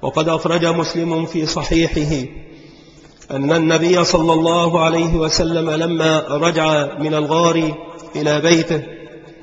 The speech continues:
قال لخديجة رضي الله عنها: "لقد خشيت على نفسي". قالت له خديجة: "كلا". وكلا ها هنا كلمة نفي وإبعاد،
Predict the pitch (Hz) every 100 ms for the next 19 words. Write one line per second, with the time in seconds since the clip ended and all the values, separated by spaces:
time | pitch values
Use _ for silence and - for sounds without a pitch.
0 | - - - - - - 156 170 170 160
1 | - 151 170 165 165 170 151 151 156 151
2 | 165 165 160 156 165 165 156 151 151 156
3 | 151 151 - 165 165 165 156 156 156 156
4 | 165 - 143 131 - - - - - -
5 | - 165 165 156 160 165 170 160 165 147
6 | 165 160 160 156 156 151 127 - 160 147
7 | 143 127 117 - - - - - - -
8 | - - - - - 131 123 170 165 170
9 | 165 160 165 156 170 170 165 156 151 -
10 | 170 165 160 160 160 151 160 160 165 156
11 | 151 135 143 156 160